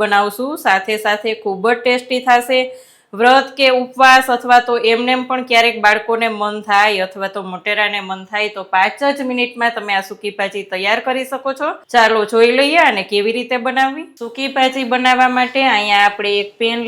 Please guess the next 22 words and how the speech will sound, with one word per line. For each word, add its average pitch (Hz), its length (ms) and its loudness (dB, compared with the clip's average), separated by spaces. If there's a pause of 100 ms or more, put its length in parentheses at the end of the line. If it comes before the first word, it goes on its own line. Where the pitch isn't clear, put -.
(120)
લઈ 240 260 0 (320)
અને 196 240 -6 (140)
દોઢ 254 260 0
ટેબલ 202 380 -2
સ્પૂન 196 280 -8
ઓઇલ 185 280 -2
લીધું 196 340 -4
છે. 277 100 -2 (540)
જો 208 120 -4 (100)
હિંગ 220 260 -2 (100)
ખાતા 262 420 0
હોય 226 220 -2
વ્રત 214 220 -6 (100)
કે 208 80 -6 (100)
ઉપવાસમાં 202 720 -2 (440)
તો 208 60 0 (160)
હિંગ 226 200 -2 (100)
લેવાની, 254 500 4
અને 190 220 -2
ઘણી 214 300 -2
વખત 240 340 -2
એવું 262 180 4